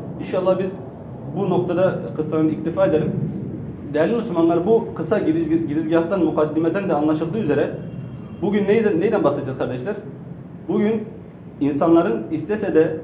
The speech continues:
istemese de bir gün karşılaşacağı Peygamber Aleyhisselatü Vesselam'ın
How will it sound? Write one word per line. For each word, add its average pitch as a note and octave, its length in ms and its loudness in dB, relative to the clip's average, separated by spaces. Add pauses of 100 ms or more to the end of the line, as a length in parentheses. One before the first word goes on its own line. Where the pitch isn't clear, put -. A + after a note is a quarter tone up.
istemese G3+ 500 -2
de D#3 140 8
bir G3+ 80 -2
gün F3+ 260 0
karşılaşacağı D3+ 680 2 (840)
Peygamber C#3+ 360 2
Aleyhisselatü F3+ 380 4
Vesselam'ın D#3 400 4